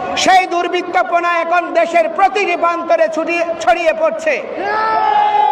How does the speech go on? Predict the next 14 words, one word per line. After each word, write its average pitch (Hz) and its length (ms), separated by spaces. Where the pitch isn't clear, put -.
আজকে 370 300
প্রতিটি 359 420
সনাতনীরা, 359 680
সংখ্যালঘুরা, 359 760
পাহাড়িরা 359 560
অনিরাপত্তার 349 920
মধ্যে 339 240
দিন 330 200
নাতিপাত 320 480
করছে। 330 320
আমাদের 339 320
নিরাপত্তা 349 580
নাই, 330 180
হুমকি 370 380